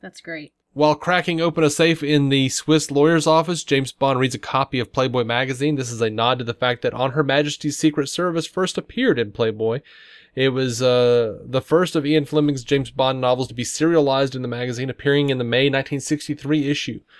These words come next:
Speaker 2: It was
Speaker 1: Weird.
Speaker 2: followed by a serialized shortened version of the novel You Only Live Twice in the April nineteen sixty-four issue.
Speaker 1: Interesting.
Speaker 2: So certain filming techniques appeared in the, uh, in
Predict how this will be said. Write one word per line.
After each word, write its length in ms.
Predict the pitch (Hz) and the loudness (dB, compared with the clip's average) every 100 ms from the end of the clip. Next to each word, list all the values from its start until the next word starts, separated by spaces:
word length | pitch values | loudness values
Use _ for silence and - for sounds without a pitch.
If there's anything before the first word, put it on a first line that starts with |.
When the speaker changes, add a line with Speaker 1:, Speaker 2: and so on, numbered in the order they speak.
| - - _ _ | -20 -20 _ _
Speaker 2:
It 80 | 127 | -6
was 120 | 131 | -4
Speaker 1:
Weird. 80 | 175 | 0
Speaker 2:
followed 340 | 147 143 147 131 | 2 4 4 4
by 140 | 131 | -2
a 60 | 117 | -2
serialized 520 | - 147 147 143 135 | 2 4 4 2 2
shortened 320 | 160 156 139 | 0 0 2
version 260 | 139 143 143 | 4 4 2
of 80 | 135 | 0
the 60 | |
novel 280 | 135 135 143 | 2 4 2
You 160 | 135 135 | 2 2
Only 160 | 139 | 2
Live 160 | 139 143 | 2 2
Twice 440 | 180 214 - - _ _ - | 0 -4 -4 -16 _ _ -12
in 120 | 131 120 | -6 -4
the 100 | 120 | -2
April 320 | 139 147 147 | -2 2 2
nineteen 280 | 139 139 139 | 2 -2 -4
sixty-four 540 | 147 - 135 - 170 | -4 -6 -6 -6 -4
issue. 260 | 120 - - _ _ - | -4 -8 -12 _ _ -10
Speaker 1:
Interesting. 520 | 247 190 - 196 185 _ _ - - - _ - - - _ - - | -8 -8 -18 -18 -20 _ _ -20 -20 -20 _ -16 -16 -18 _ -20 -10
Speaker 2:
So 160 | - 147 | -2 2
certain 260 | 208 175 | 2 2
filming 240 | 156 175 151 | 0 0 0
techniques 380 | 156 147 147 - | -2 -2 -4 -6
appeared 360 | - 156 156 | 0 4 4
in 180 | 131 127 | 2 -2
the, 260 | 123 120 120 | -2 -2 -2
uh, 180 | 123 120 | -2 0
in 480 | 135 127 117 113 | -2 -2 -4 -8